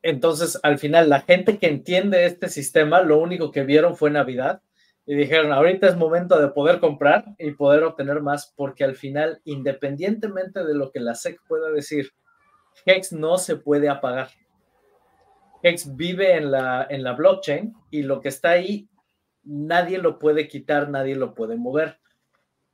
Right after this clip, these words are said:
Pero entonces después vino otro movimiento interesante. O sea, esta semana fue muy interesante.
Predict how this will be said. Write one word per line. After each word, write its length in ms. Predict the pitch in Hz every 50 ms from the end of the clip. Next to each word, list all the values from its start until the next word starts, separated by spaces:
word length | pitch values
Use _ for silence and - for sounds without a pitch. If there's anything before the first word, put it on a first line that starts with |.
| _ _ _ _ _ _
Pero 160 | 214 214 214 220
entonces 460 | 214 208 226 214 196 - 196 196 175
después 360 | 156 143 - _ 175 170 160
vino 360 | 151 160 160 160 165 180 180 -
otro 380 | 120 131 139 139 - 151 143
movimiento 520 | 139 131 131 135 131 131 139 139 139 120 143
interesante. 680 | 131 135 - 147 143 147 147 156 165 160 160 - 156 143
O 60 | 139
sea, 160 | 139 160 165
esta 220 | 165 165 - 185 -
semana 380 | - 147 139 156 160 156 147
fue 180 | 147 - 151 147
muy 240 | 139 135 139 139 135
interesante. 580 | 123 113 120 107 104 104 - 110 - _ _